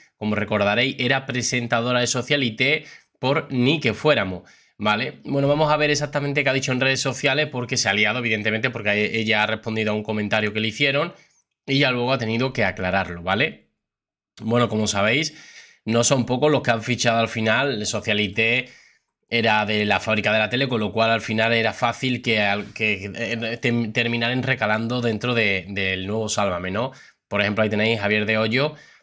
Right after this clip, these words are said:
que para mí, hombre, es cometer un pequeño error irte de Socialité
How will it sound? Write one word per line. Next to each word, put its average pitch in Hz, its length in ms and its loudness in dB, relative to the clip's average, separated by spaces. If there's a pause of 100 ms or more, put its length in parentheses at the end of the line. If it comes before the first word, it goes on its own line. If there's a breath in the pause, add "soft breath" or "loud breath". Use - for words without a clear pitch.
(380 loud breath)
que 113 160 0
para 101 320 2
mí, 117 340 0
hombre, 117 440 0
es 113 280 -2
cometer 117 380 -2
un 113 160 0
pequeño 110 380 0
error 117 260 -2
irte 113 280 -2
de 107 100 0
Socialité 107 840 -2